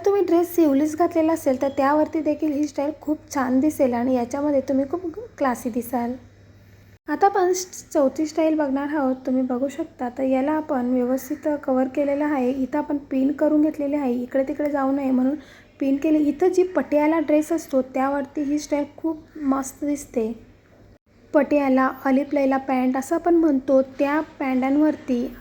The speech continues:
ही ओढणी अशी घेतलेली खूप छान दिसते. एक आपला ट्रेडिशनल लूक तयार होतो.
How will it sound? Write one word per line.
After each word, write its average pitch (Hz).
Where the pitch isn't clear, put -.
ही 285
ओढणी 262
अशी 262
घेतलेली 254
खूप -
छान 277
दिसते. 277
एक 269
आपला 277
ट्रेडिशनल 277
लूक 269
तयार 240
होतो. 233